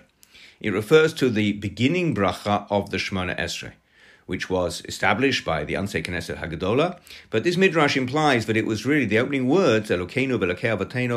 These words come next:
Elokei Avraham, Elokei Yitzchak, v'Elokei Yaakov," were already fixed in in, in, in some sort of cosmic world by HaKadosh Baruch Hu, even at this very beginning of Jewish history.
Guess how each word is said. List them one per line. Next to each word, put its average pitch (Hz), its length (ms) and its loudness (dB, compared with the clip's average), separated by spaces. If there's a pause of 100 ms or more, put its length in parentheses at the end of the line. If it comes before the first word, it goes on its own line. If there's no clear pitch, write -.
Elokei 92 300 0
Avraham, 107 340 0
Elokei 95 320 -2
Yitzchak, 123 340 0
v'Elokei 95 340 -2
Yaakov," 147 500 4 (540)
were 139 440 6 (160)
already 151 640 4 (580)
fixed - 600 0 (280)
in 127 400 2 (260)
in, 113 220 -4
in, 117 180 -2
in 110 260 -4
some 139 200 0
sort 127 200 2
of - 100 -2
cosmic 135 440 2
world 135 400 4
by 110 120 4
HaKadosh 120 360 -2
Baruch 165 260 6
Hu, 117 260 2 (220)
even 147 240 4
at 113 80 0
this 104 160 -2
very 131 260 4
beginning 110 560 2
of 104 120 -4
Jewish 95 320 0
history. - 340 -10